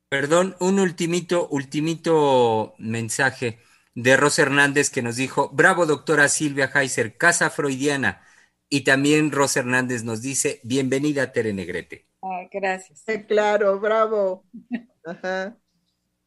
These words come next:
Speaker 1: Pues como bien decía doctora Heiser, eh, llegamos ya al término de la emisión de hoy.
Speaker 3: Así es. Adiós, adiós, adiós.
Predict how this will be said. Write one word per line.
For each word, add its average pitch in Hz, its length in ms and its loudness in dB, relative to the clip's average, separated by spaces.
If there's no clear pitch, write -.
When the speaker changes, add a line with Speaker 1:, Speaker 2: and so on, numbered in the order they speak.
Speaker 1:
Pues 127 160 0
como 139 240 0
bien 165 200 2
decía 170 320 4
doctora 156 400 0
Heiser, 151 420 0
eh, 117 180 -4
llegamos 123 380 -2
ya 135 160 2
al 110 260 -6
término 123 380 0
de 104 100 -2
la 98 80 -4
emisión 92 420 -10
de 85 120 -12
hoy. 73 140 -18
Speaker 3:
Así 180 400 -4
es. 190 340 -2
Adiós, 220 640 -4
adiós, 185 380 -6
adiós. 208 760 -6